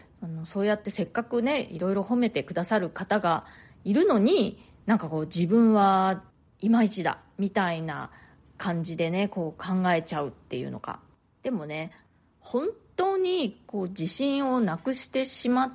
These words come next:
た時にね、なんかふと、「いや、でもそういえば、なんかいろいろと褒めてくれる人もいるな」っていうこと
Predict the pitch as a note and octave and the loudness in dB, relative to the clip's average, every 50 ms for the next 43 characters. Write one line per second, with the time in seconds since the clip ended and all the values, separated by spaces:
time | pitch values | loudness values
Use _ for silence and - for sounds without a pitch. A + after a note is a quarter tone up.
0 | - - B3 A#3 - C#4 - - C#3+ B2 - C3 C3+ C3+ D3 F3 A#3 - - - | -2 0 0 2 2 0 -2 -2 -8 -12 -12 -10 -6 -2 0 0 0 -2 -4 -12
1 | - - - - - - - - - F#3 G3+ - C3 - - - G#4 - - A#3 | -20 -20 -20 -20 -20 -20 -20 -10 -6 -6 -6 -4 -6 -12 0 2 2 2 4 4
2 | F#3 E3 F3+ E3 C#3+ C3 - - - - - _ _ _ G3+ G3+ C4 F#4 - G#4+ | 4 6 6 4 4 2 -2 -6 -14 -20 -20 _ _ _ -6 -4 -4 0 2 2
3 | F#4 G#3+ D3+ D3 - - - F#3 G#3+ C4+ F#4 A4+ C#5+ C#5+ D5 D5 C5+ - E3+ F3 | 2 2 -2 -4 -8 -8 -4 -2 0 4 4 4 4 4 2 2 4 4 4 4
4 | F#3+ F#3+ E3 D3 - - - - - - _ _ - F#3+ G3+ - - C3+ C3+ - | 6 4 4 2 -2 -8 -16 -20 -20 -20 _ _ -14 -14 -14 -12 -14 -14 -14 -14
5 | - - E3 F#3 B3 D#4+ F#4+ G4 E4+ E4+ D#4 D4 C#4+ C#4 C4 A3 - - - - | -10 -4 2 4 4 4 4 4 2 4 4 6 6 6 6 6 4 0 -6 -16
6 | _ _ - - - D4+ G4+ C5+ B4+ - F3+ D#3 - - - - F3 F3 E3 E3 | _ _ -20 -6 -4 2 2 2 4 4 2 0 0 -2 -4 -2 -2 -2 0 -2
7 | E3 F3+ - - - F#3+ F3 D3 C#3 C3+ - - - E3+ F#3+ A#3 D#4+ A#4+ B4+ C#5 | -4 -6 -2 -2 0 0 0 -2 -4 -8 -10 -8 -4 2 4 6 6 6 6 4
8 | D#5 D#5 - - - - - - E3 D#3+ D#3 - E3+ - F3+ E3+ D#3 D3+ C#3+ C3+ | 2 0 -2 -8 -16 -14 -6 -4 -4 -2 -2 -6 -4 -2 0 0 2 0 0 -2
9 | C3 A2+ D#2+ - | -2 -4 -8 -10